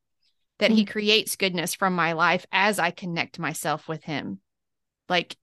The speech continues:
Speaker 1: he doesn't have to use my overflow for something that benefits other people, but he does.
Speaker 2: Mm-hmm.
Speaker 1: And, um, and I, and I think that's a beautiful thing that,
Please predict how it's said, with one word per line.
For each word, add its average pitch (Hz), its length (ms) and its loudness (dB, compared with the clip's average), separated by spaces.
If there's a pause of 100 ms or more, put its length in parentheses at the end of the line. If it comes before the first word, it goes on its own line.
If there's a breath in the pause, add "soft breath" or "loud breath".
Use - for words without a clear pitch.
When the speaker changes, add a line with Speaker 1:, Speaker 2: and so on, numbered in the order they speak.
Speaker 1:
he 214 140 0
doesn't 254 360 2
have 208 300 0
to 226 80 -2
use 214 320 -2
my 185 180 2
overflow 185 600 -2
for 196 160 -4
something 202 320 0
that 165 100 -4
benefits 202 420 0
other 190 220 0
people, 208 340 -2
but 175 120 0
he 180 100 -2
does. 165 560 -2 (260)
Speaker 2:
Mm-hmm. 226 360 0 (200)
Speaker 1:
And, 170 640 -2 (100)
um, 120 540 -10
and 180 100 -2
I, 170 240 0
and 175 140 -2
I 160 80 -2
think 170 220 -6
that's - 340 -6 (300)
a 180 80 -2
beautiful 175 420 -4
thing 151 240 -6
that, 131 140 -6